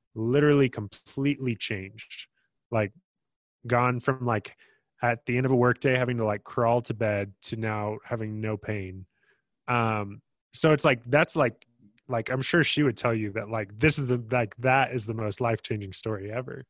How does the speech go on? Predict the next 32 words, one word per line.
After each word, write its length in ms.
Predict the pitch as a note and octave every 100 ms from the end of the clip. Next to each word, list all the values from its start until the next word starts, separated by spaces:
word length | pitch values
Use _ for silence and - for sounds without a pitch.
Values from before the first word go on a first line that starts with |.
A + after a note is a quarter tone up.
| _ - _ _ _
But 100 | D3+
it's 160 | D3 -
like 180 | E3 -
this, 220 | C#3 - A2+
the, 140 | A#2 B2+
there's 320 | A#2+ C3 B2+
all 200 | C3 C3+
of 80 | C3+
these 160 | B2+
pockets 480 | - - A#2+ - -
of 120 | G#2+
macro 580 | G#2+ G#2+ G#2+ - A2+ G#2
stories 640 | - - G#2+ G#2 G2 F#2+ -
in 220 | A#2 G2+
communities 680 | G#2+ G#2 A2 G#2 G2+ F#2+ -
that, 140 | G#2
like, 240 | G#2+ G2+ - _ _ _ _ _
are 120 | G#2+ G#2
not 300 | G#2+ A2 -
on 120 | A2
a 40 | G2+
huge 420 | - A#2 A2+ -
level. 400 | B2+ C3+ - - _
On 100 | B2+
a 20 |
huge, 560 | - D#3+ F#3 - - E3+ _ _ _ _
like, 220 | A#2 G#2 -
bigger, 320 | C#3 C#3 B2+
like, 260 | A#2 A2
more 480 | A#2 A2 A#2 A2+ A2
renowned 600 | G#2+ G#2+ G#2+ G#2+ G#2+ C3
level, 400 | C3 C3 D3+ D3